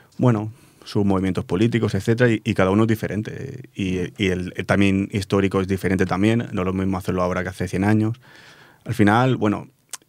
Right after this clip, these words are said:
sí que es positivo siempre encontrar ciertos paralelismos entre procesos de, de independencia, etcétera, etcétera, pero siempre desde una distancia, eh, providencial, sim-, de, de, desde una distancia importante, porque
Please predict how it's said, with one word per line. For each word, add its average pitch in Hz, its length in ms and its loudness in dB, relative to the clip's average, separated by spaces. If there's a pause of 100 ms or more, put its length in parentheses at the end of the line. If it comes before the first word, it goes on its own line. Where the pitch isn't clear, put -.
(100)
sí 127 140 -4
que 131 80 6
es 127 60 2
positivo 127 460 2
siempre 104 560 2 (540)
encontrar 104 520 2
ciertos 98 220 -4
paralelismos 101 680 -2
entre 87 440 -6
procesos 95 380 -4
de, 101 200 -2
de 104 100 0
independencia, 98 580 0
etcétera, 98 300 -4
etcétera, 113 400 -4 (800)
pero 113 200 8
siempre 117 540 2
desde 101 180 2
una 98 140 2
distancia, 104 680 -2 (1400)
eh, 92 180 -8
providencial, 82 600 -4
sim-, 90 260 -6
de, 101 480 -2
de, 95 180 0
desde 101 220 2
una 107 100 6
distancia 107 460 2
importante, 87 520 -2
porque 80 480 -10